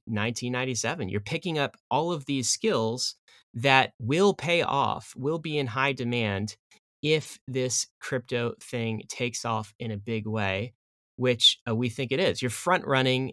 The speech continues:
the opportunity, uh, in a way. And, uh,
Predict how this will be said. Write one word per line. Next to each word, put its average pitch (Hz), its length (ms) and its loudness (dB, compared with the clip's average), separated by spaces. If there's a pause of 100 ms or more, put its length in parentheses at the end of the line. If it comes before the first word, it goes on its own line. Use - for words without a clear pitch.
(140)
the 120 300 -4 (100)
opportunity, 107 920 -2 (360)
uh, 110 200 -2
in 113 140 0
a 107 60 0
way. 95 440 -2
And, 135 360 -2
uh, 120 280 -2